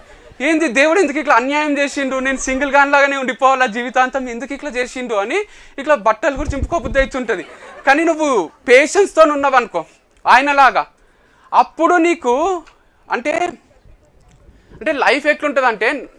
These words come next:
not only పేషెన్స్ ఒకటే ఇంపార్టెంట్ కాదు,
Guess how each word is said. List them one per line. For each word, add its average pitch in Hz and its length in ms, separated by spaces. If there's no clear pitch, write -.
not 269 360
only 311 360
పేషెన్స్ 285 380
ఒకటే 302 240
ఇంపార్టెంట్ 277 480
కాదు, 240 420